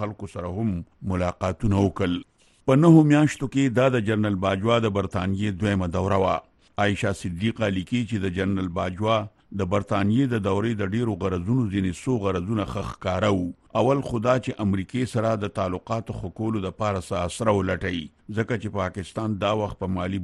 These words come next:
بوختو کې ګیر دی او امریکې سره د تعلقاتو په ښه کولو جنرال باجوا دې بوختونه د خپل ملک د ویستو په تکل کې دی. دویمه دا چې هندوستان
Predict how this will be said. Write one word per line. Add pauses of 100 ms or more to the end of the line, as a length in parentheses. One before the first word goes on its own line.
بوختو
کې
ګیر
دی (360)
او
امریکې
سره (100)
د
تعلقاتو
په
ښه (100)
کولو
جنرال (100)
باجوا
دې
بوختونه (240)
د
خپل (120)
ملک
د
ویستو (380)
په
تکل
کې
دی. (480)
دویمه
دا
چې
هندوستان